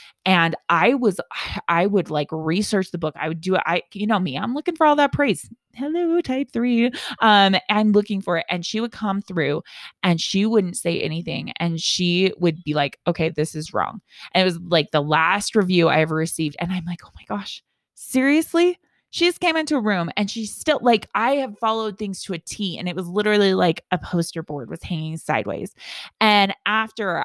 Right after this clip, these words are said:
I, like, broke down and was a mess, and I was like, "Oh my gosh, I can never please this person." It was after, um, she, like, I, I was talking to someone else and she came and we were talking and she's like,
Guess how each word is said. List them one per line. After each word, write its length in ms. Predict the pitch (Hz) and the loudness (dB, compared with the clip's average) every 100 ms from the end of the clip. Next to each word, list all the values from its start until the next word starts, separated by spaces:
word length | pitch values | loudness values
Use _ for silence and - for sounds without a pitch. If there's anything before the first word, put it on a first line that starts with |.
| - | -2
I, 360 | 165 160 170 - | 0 0 -2 -6
like, 220 | 165 165 | -10 -10
broke 320 | 175 151 135 | -10 -8 -8
down 280 | - 147 147 | -8 -10 -10
and 160 | 151 175 | -10 -8
was 160 | 175 | -8
a 40 | 170 | -10
mess, 520 | 151 123 - - - _ _ | -8 -8 -10 -18 -20 _ _
and 100 | 214 | -8
I 40 | |
was 100 | 214 | -8
like, 140 | 175 156 | -8 -10
"Oh 100 | 202 - | -12 -18
my 80 | 180 | -18
gosh, 280 | 175 170 - - | -16 -16 -16 -12
I 80 | 196 | -8
can 260 | 214 190 175 | -4 -4 -2
never 300 | 143 156 175 | -2 -2 -6
please 320 | - 226 220 | -6 -6 -4
this 200 | 170 175 | -6 -8
person." 480 | - 151 - 143 - _ - - | -12 -14 -14 -16 -18 _ -20 -14
It 100 | - | -4
was 140 | 285 208 - | -2 -2 -2
after, 680 | 175 180 - 175 139 143 214 _ _ _ _ - - - | -2 -2 -2 2 2 2 -2 _ _ _ _ -18 -12 0
um, 260 | 196 180 | 2 2
she, 580 | 170 - 196 185 190 185 - - - _ - | 0 0 4 6 6 4 0 -10 -16 _ -4
like, 380 | 151 185 175 - - | 4 4 2 -4 -4
I, 140 | 180 | -2
I 120 | - 180 | 0 0
was 140 | 180 | -2
talking 300 | 196 175 170 | -2 -2 -4
to 60 | 170 | -6
someone 340 | - 208 196 | -4 -2 0
else 380 | 185 185 185 - | 2 0 -2 -4
and 180 | - 165 | -4 -2
she 260 | - 226 214 | -2 -2 -2
came 360 | - 185 180 | -2 -2 -2
and 260 | 107 165 160 175 | -2 -2 -2 -4
we 100 | 175 | -4
were 100 | 170 | -4
talking 380 | 196 180 175 | -2 -2 -2
and 140 | 165 170 | -4 -4
she's 200 | 170 156 | -6 -2
like, 220 | 156 - | -4 -4